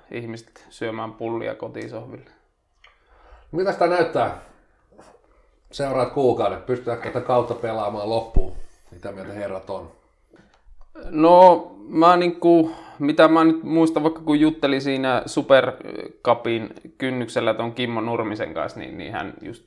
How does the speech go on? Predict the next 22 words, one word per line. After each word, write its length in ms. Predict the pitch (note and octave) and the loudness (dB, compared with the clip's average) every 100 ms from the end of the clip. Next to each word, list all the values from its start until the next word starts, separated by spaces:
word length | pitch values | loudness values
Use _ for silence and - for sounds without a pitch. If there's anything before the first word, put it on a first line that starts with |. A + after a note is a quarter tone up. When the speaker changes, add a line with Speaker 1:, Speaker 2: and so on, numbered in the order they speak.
| _ | _
Speaker 1:
sitä 420 | - - A2 F2+ - | -12 -4 -2 -2 -4
sanoi, 380 | B2+ A#2+ A2 | -4 -2 -4
että, 220 | G#2 - - | -4 -4 -4
että 260 | - - - | -6 -4 -2
on 220 | A2+ F#2+ | -2 -6
siihen 340 | G#2+ B2 B2 A#2+ | -8 0 0 2
varauduttu, 540 | B2 A#2+ A2+ A2 - | 4 4 2 -2 -8
että 180 | G#2+ G2+ | -4 -4
ottelusiirtoja 800 | G#2+ - G#2+ A2 G#2+ G#2 A2 A2 - - - | -4 -6 -8 -6 -8 -6 -2 6 6 4 -4
pystyttäisiin 520 | B2 - - G#2+ - | -8 -8 -4 -4 -2
tekemään, 560 | A#2 - A2 G#2+ G#2 G2+ | -4 -2 -4 -2 -2 -2
varsinkin 440 | A2+ A2+ G#2+ - | -4 -4 -12 -12
kun 200 | A2+ - - - - _ _ | -16 -16 -20 -20 -20 _ _
kisat 400 | - D3 C#3+ B2 | -4 2 4 4
siirtyi, 540 | - C#3 C3 B2 A2 A2+ | 2 -2 -2 -4 -4 -6
mutta 300 | G#2 - A2 | -6 -6 -6
tota, 640 | A2+ - G#2+ G#2 G#2+ - | -6 -4 0 2 2 0
en 200 | A2 B2+ | -4 -4
nyt 320 | C3+ C3+ - - | -6 -8 -16 -4
ehkä 260 | B2+ C3 C#3 | -4 -2 -6
sinällään 500 | C#3 C3 B2 A#2+ A#2 | -2 0 2 0 -2
niinku 400 | A2+ A#2 A2+ | -6 -6 -8